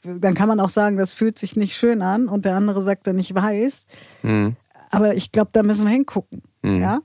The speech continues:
Speaker 1: so, das ist nicht toxisch. Aber wenn jemand, so wie ich eben zum Beispiel gesagt hab, immer so stichelt
Speaker 2: Mhm.
Speaker 1: und dann lachen wir das auch oft weg.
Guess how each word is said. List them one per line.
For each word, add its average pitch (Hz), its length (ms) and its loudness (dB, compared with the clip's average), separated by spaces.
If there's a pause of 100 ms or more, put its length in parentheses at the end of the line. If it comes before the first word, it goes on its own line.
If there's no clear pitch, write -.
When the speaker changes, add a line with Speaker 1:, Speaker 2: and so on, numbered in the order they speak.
Speaker 1:
so, - 380 -2
das 190 240 0
ist 262 100 -6
nicht - 200 2
toxisch. - 420 -6 (100)
Aber 180 260 2
wenn 190 140 2
jemand, 190 300 2
so 190 80 -2
wie 190 60 2
ich - 160 -2
eben 226 260 2
zum - 140 -6
Beispiel 185 260 -2
gesagt 175 320 -4
hab, 185 100 -6
immer 190 220 -2
so 180 100 -4
stichelt - 800 -4 (160)
Speaker 2:
Mhm. - 420 0
Speaker 1:
und 185 180 0
dann 196 280 2
lachen 226 340 2
wir 202 120 0
das 196 140 -2
auch - 180 -8
oft 190 240 -6
weg. 208 240 -4